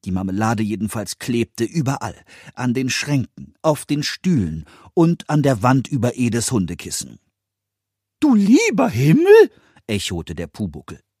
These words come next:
„Ede ist doch kein lieber Himmel. Du böser Mops, muß das heißen.“ „Ja, das stimmt“, sagte Meister Eder grimmig. „Der Hund ist ja schlimmer als ein Kobold.“ Ede lag auf seinem Kissen und sah die beiden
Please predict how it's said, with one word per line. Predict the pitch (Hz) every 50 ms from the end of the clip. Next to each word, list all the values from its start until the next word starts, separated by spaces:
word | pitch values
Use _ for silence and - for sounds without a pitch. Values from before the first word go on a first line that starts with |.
| _ _ _ _ _ _ -
„Ede | - 220 339 392 415 254 339
ist | 233 - 269 - -
doch | 415 -
kein | - 359 370 320
lieber | 294 294 339 339 311 -
Himmel. | 226 185 294 370 415 440 440 392 302 190 - 214 262 311 330 294 -
Du | - 302 226
böser | 165 - - 349 381 453 453 403 247 285 220 202
Mops, | 196 214 - 480 494 - - - - 311
muß | 359 403 349 -
das | 359 339 - -
heißen.“ | 277 269 214 165 - - 247 220 - _ - _ _ _ _ _ _ _ _ _ _ -
„Ja, | 180 151 143 135 - - _ _ _ _ _ _ _ _ _ _ _ -
das | 185 180 - -
stimmt“, | - - - - 165 123 - - - - - _ _ _ _ _ _ _
sagte | - - 92 85 _ - 90
Meister | 85 80 73 - - - 87 -
Eder | 104 95 82 76 78
grimmig. | 82 98 92 101 78 69 - - _ _ _ _ _ _ _ -
„Der | 143 131 131
Hund | 143 156 160 120
ist | 160 147 -
ja | - 156 139
schlimmer | - - - 151 170 180 180 170
als | 160 160 - 160
ein | 160 156 -
Kobold.“ | - - 196 180 117 117 127 120 - - - _ _ _ _ _ _ _ _ _ _ _ _ _ _ _ _ _ _ _ _ _ _ _ _ -
Ede | 143 143 139 131 127 135
lag | 127 123 120 117 - -
auf | 110 -
seinem | - 127 110 104 104 101
Kissen | 98 - 110 95 - - 135 127
und | 110 113 113 -
sah | - 117 104 87
die | 101 101
beiden | 85 - 95 92 87 - 95